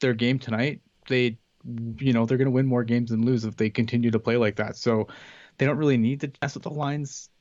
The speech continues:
really. I think, you know, they go on the road, they keep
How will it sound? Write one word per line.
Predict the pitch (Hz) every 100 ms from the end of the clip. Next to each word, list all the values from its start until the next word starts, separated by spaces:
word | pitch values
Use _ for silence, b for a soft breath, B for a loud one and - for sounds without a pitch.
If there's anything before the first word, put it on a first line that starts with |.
| -
really. | 135 147 170 190 165
I |
think, | 123 139 127 -
you | 123
know, | 117
they | 135
go | 127
on | 135
the | 131
road, | 117 127
they | 117
keep | 113 127